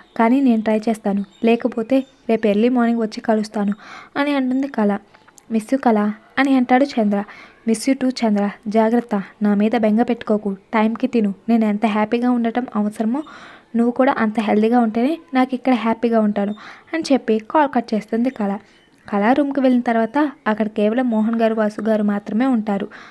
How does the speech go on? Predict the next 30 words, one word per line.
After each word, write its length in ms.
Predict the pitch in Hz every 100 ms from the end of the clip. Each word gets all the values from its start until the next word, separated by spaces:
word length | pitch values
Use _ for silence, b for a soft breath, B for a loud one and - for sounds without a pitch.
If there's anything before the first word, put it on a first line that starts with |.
| B B -
వసు 200 | 196 -
గారు 300 | 277 277 277
డైనింగ్ 340 | 220 208 240
టేబుల్ 240 | 247 233 226
మీద 240 | 220 208
ఉన్నవి 340 | 208 202 214 214
అన్నీ 180 | 202
కూడా 200 | 208 202
సర్ది 420 | 202 196 175 190 202 -
కిచెన్లో 360 | 226 247 247 247
పెడుతుంటే, 500 | 220 - 208 240 277 B B B _ 214
"నువ్వు 60 |
తినవా?" 440 | 214 214 214 220 254 - - -
అని 160 | 269 277
అడుగుతారు 440 | 262 247 247 262
మోహన్ 360 | 294 240 226 220
గారు. 200 | 196 208 B B B -
ఆయనకి 260 | 254 262 214
ఎలాంటి 320 | 196 220 262
సమాధానం 500 | 277 233 233 233 247
చెప్పకుండా 640 | 247 220 - - 202 202 202 - -
తన 80 | 214
పని 260 | 214 208 220
తాను 220 | 226 220
చూసుకుంటూ 580 | 214 214 214 226 214 214
ఉంటుంది 440 | 208 202 202 285 320
వసు 220 | 262 220
గారు. 300 | 202 190 196 b b b b -
"ప్లీజ్ 240 | 247 285 262
వసు, 360 | 233 220 220